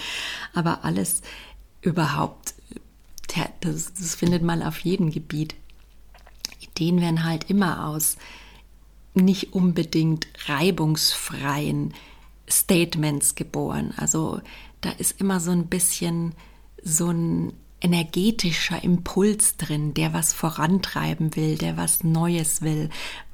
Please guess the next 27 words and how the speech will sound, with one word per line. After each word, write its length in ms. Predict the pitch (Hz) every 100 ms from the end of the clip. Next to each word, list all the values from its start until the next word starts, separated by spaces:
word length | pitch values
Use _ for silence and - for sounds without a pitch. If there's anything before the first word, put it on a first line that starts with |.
| - -
Immer 180 | - 180
ein 80 | 160
bisschen 320 | 170 - 165
so 80 | 175
eine 140 | 165
kleine 460 | 160 180 170 175 165
Revolution, 760 | 165 170 160 - - 175 214 190
die 100 | 156
da 120 | 156
drin 280 | - - 156
steckt. 420 | - 156 156 -
Und 180 | 170 156 - - -
deswegen 380 | 160 - 180 180
seht 300 | 175 175 185
in 100 | -
den 200 | 175 160
Meinungen 540 | 156 156 185 180 175 170
nicht 280 | 175 -
nur 120 | 170 165
das, 340 | 156 156 - - - - -
bitte 220 | 165 160
das 260 | 160 156 160
Negative, 720 | 160 202 214 208 - 190 185
sondern 380 | - 180 175 165
lasst 440 | 160 185 - -
eurem 300 | 175 160 156
Bewusstsein 920 | 156 147 185 - - - 170 170 170